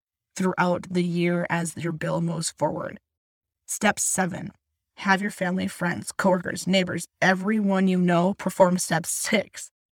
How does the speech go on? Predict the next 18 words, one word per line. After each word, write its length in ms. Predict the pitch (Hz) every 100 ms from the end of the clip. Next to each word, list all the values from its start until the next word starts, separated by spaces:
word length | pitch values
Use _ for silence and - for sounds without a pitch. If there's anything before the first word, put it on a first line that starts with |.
| _ _
There's 300 | 202 202 190
power 500 | - - 175 180 196
in 240 | - 180
numbers. 520 | 170 156 160 - - -
And 180 | 180
when 100 | 180
a 80 | 175
legislator's 720 | 175 175 170 185 190 190 202 190
mailbox 540 | 170 170 175 175 -
is 160 | 175 -
full 220 | - 175
with 200 | 175 -
personalized 760 | - 180 175 185 180 175 180 -
emails 560 | 180 180 190 196 202
addressing 500 | - 165 180 180 185
the 80 | 180
same 420 | 175 170 175 175 -
bill, 480 | 160 160 175 240